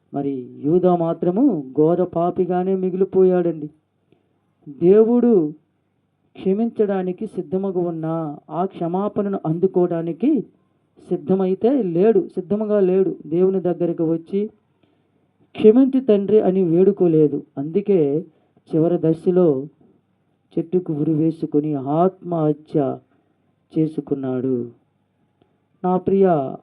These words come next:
మరి దేవుని యొక్క బిడ్డలారా, మనలో పశ్చాత్తాపము చెందే మారు మనస్సు ఉందా? ఈనాడు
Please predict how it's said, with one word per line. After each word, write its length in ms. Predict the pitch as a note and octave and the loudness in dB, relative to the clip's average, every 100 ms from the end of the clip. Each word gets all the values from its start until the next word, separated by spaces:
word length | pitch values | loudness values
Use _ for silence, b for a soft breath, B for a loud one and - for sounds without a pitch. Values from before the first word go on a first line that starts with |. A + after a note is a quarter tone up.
| - | -10
మరి 220 | D3+ D3+ | -4 -4
దేవుని 420 | D#3 E3+ F#3 F3+ E3+ | 0 4 4 4 0
యొక్క 200 | D#3 D3 | 0 0
బిడ్డలారా, 580 | C#3+ D3 D3+ D#3+ G#3+ B3+ _ _ _ _ _ - | 0 2 2 0 -2 -4 _ _ _ _ _ -12
మనలో 640 | C3+ D3 F3 F#3 G#3+ A#3 C4 _ _ _ _ _ _ _ | -6 -4 -2 0 2 0 -4 _ _ _ _ _ _ _
పశ్చాత్తాపము 960 | F3 F3 _ - G3+ G3 F3 E3+ E3+ D#3+ | -6 -6 _ -4 -2 -2 -4 -4 -4 -8
చెందే 500 | D#3 D#3+ D3+ F3 C4 - _ _ - | -6 -6 0 0 0 -6 _ _ -8
మారు 340 | C#3+ D#3+ F3 | -2 2 2
మనస్సు 720 | F3 D#3+ D#3+ - - C#4+ A#3+ C#3 | 0 -2 -4 -4 2 4 4 -2
ఉందా? 440 | C3+ C#3 C3+ B2+ - _ _ b b b b b - | -2 0 0 -4 -12 _ _ b b b b b -10
ఈనాడు 420 | C#3 C3+ D3 F#3+ | -6 -2 0 0